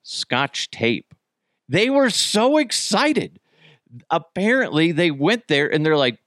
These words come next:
"Can we get Scotch tape? Can we, please?" Like, I'm not joking, because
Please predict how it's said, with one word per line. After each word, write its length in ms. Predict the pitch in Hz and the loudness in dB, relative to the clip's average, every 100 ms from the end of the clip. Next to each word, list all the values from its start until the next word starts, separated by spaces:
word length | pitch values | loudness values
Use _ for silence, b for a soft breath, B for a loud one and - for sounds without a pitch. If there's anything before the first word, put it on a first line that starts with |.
| _ b b | _ b b
"Can 160 | - 302 | -2 2
we 120 | 320 | 2
get 180 | 302 311 | 2 -2
Scotch 480 | - - 285 269 - | -2 0 0 -2 -2
tape? 380 | 262 262 277 - b b 285 - | 0 2 0 -6 b b -20 -2
Can 260 | 330 320 | 0 2
we, 220 | 294 285 262 | 0 -2 -4
please?" 580 | - 294 302 285 285 - - _ _ | -4 2 4 4 0 -4 -18 _ _
Like, 120 | - - _ _ _ | -18 -18 _ _ _
I'm 240 | - 90 90 | -4 -4 -2
not 320 | 123 220 190 | 0 0 -2
joking, 480 | - 233 180 92 - _ _ _ _ - | -2 -2 -2 -8 -14 _ _ _ _ -4
because 920 | 170 165 - 220 262 180 107 139 - | -4 -2 -4 0 2 2 2 0 -6